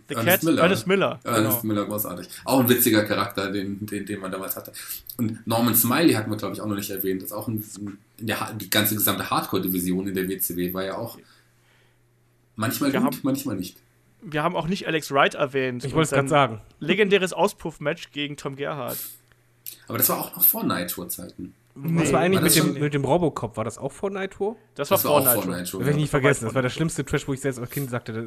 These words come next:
Speaker 3: bitte nicht.
Speaker 1: Nee, nee, aber, aber die, das Auspuff-Match war zu besten. Das war, das war irgendwie achtundneunzig, neunundneunzig, irgendwie sowas. Da war ich in der Arena Oberhausen.
Speaker 3: Und da hat Olaf
Speaker 2: Stimmt,
Speaker 3: auch
Speaker 2: das war,
Speaker 3: Five
Speaker 2: das,
Speaker 3: Stars
Speaker 2: das war auch die
Speaker 3: vergeben.
Speaker 2: Berlin-Zeit schon, oder? War das nicht dann schon Berlin?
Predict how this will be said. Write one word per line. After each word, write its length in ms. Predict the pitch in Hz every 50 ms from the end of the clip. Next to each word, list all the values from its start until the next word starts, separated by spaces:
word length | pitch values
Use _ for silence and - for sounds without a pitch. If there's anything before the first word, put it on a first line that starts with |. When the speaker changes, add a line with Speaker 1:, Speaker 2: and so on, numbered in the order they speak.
| 95 76
Speaker 3:
bitte 280 | 87 113 107 85 - 104
nicht. 440 | 90 85 92 107 101 - - - _ _ _ _ _ _ _ _ _ _ _ -
Speaker 1:
Nee, 60 | 135
nee, 120 | 131 127 -
aber, 320 | - 131 135 135 127 - - - - - -
aber 300 | 147 147 147 143 139 131
die, 140 | 127 139 - 147 139
das 180 | 131 127 -
Auspuff-Match 640 | - 156 180 - - 254 208 190 185 180 175 - -
war 160 | 160 151 143
zu 240 | - - - 143 139
besten. 440 | 135 156 160 - - - 147 135
Das 160 | 127 131 123 -
war, 120 | 147 143
das 160 | 139 131 127
war 140 | 147 139 139
irgendwie 320 | 139 139 139 143 139 139 - - 139 - - -
achtundneunzig, 600 | - - - - - 170 156 160 170 - 160 147
neunundneunzig, 640 | 160 143 143 143 147 143 143 143 165 170 - 139 -
irgendwie 180 | - 143 135 135
sowas. 300 | 139 143 131 127 123 123
Da 140 | - 143 139
war 80 | 151 156
ich 80 | 156
in 80 | 160 156
der 200 | 147 143 135 - - - - - - - -
Arena 280 | - 147 160 170 165
Oberhausen. 640 | 160 170 170 170 135 127 127 123 123 117 120 120 117 - _ -
Speaker 3:
Und 80 | - 123
da 60 | 120
hat 120 | 120 - 135
Olaf 120 | 139 139 131
Speaker 2:
Stimmt, 100 | 127 147
Speaker 3:
auch 40 | 127
Speaker 2:
das 100 | 107 -
war, 60 | 131
Speaker 3:
Five 40 | 117 107
Speaker 2:
das, 60 | 104
Speaker 3:
Stars 140 | - - 110
Speaker 2:
das 120 | - -
war 100 | - 113
auch 40 | 110
die 80 | - 113
Speaker 3:
vergeben. 280 | - 104 107 139 185
Speaker 2:
Berlin-Zeit 460 | 214 175 113 107 - - 95 92 95 -
schon, 240 | - 98 92 92
oder? 240 | 92 95 - - 175
War 80 | 107 107
das 180 | 113 113 -
nicht 180 | - 120 - -
dann 120 | 117 107
schon 180 | - - 104 92
Berlin? 460 | 92 87 90 104 123 151 180 185 185